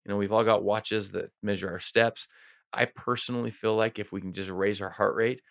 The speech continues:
so if you have something that me-, just ensures that you're raising your heart rate, that's important because, you know, to go walking, but maybe your heart rate doesn't quite move up, that potentially,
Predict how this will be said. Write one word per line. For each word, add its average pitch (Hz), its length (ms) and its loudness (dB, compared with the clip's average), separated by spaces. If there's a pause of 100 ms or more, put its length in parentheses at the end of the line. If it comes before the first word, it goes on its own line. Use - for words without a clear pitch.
(140)
so - 100 -18
if - 60 -12
you 98 80 -6
have 110 140 0
something 101 200 -6
that 101 80 -8
me-, 98 220 -8 (200)
just - 280 -10
ensures 101 420 -2
that 110 100 -10
you're - 100 -8
raising 107 280 -2
your 95 100 -6
heart 98 240 0
rate, 147 260 -2 (640)
that's 107 360 0
important 92 540 -6 (120)
because, 101 540 0 (360)
you 110 120 -6
know, 98 240 -8
to 113 100 -12
go 117 140 4
walking, 113 500 0
but 101 140 -4
maybe 101 240 -2
your 92 100 -2
heart 95 180 -2
rate 95 240 -8
doesn't 101 280 -2
quite - 360 -2
move 101 240 -4
up, 98 220 0 (180)
that 117 280 -2
potentially, 95 720 -6